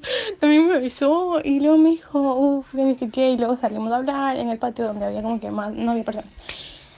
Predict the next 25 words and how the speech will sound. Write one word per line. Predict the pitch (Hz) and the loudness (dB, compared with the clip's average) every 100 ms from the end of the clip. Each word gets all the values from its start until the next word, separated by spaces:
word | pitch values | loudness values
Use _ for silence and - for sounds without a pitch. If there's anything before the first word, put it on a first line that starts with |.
| _ - | _ -6
Y | |
ahí | - - | -4 -4
el | - | -6
man | - - - | -8 -10 -4
me | 262 262 | -2 0
dijo | 262 254 | -2 -6
que | 233 | -10
sí, | - 294 285 | -4 -2 -2
que | 277 | -4
yo | 233 | -6
le | 233 | -4
gustaba | 226 226 - 226 233 | -6 -8 -6 -6 -6
desde | 233 | -6
la | 233 | -6
primera | 226 226 226 | -4 -4 -4
vez | 226 | -4
que | 254 | -6
me | 226 | -6
vio, | 226 277 302 - | -4 0 0 0
y | 247 | 0
yo, | 240 226 226 - | 2 0 -2 -4
<laughs> | 277 302 311 427 381 415 480 | -2 0 4 4 4 -2 -2
"¿Qué?". | 403 302 - - | -2 -2 -4 -6
Y | |
me | - | -6